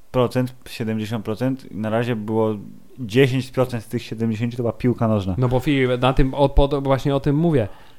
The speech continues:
Speaker 2: że wydaje ci się, że to jest film o piłce nożnej, a to jest film o wielkiej miłości i o odkrywaniu siebie. <laughs> A
Speaker 1: Odkrywaniu
Speaker 2: także o
Speaker 1: mocy kung fu.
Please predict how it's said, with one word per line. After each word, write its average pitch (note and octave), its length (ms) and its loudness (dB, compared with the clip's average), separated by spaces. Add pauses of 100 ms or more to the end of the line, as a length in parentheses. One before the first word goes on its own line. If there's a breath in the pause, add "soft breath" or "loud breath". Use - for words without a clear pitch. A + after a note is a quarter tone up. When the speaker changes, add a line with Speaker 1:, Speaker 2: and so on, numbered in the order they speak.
(200 soft breath)
Speaker 2:
że B2 120 -2
wydaje C#3+ 320 0
ci - 80 -12
się, C#3 80 -4
że B2 60 -2
to B2 60 -4
jest A#2 120 -2
film B2 380 0 (100)
o C3 100 -6
piłce C3 320 0
nożnej, B2 280 0
a B2 60 2
to A#2+ 80 2
jest A#2+ 120 -2
film B2+ 260 2
o B2 280 2 (120)
wielkiej B2 640 0
miłości B2 680 -2
i A#2+ 100 0
o A#2+ 200 2
odkrywaniu B2 640 0
siebie. C3 320 -6 (680 loud breath)
<laughs> A#3+ 100 0 (1200 loud breath)
A - 80 -2
Speaker 1:
Odkrywaniu A2+ 300 2
Speaker 2:
także A#2+ 300 8
o A#2+ 40 8
Speaker 1:
mocy B2 320 8
kung C3 220 4
fu. F#2 200 0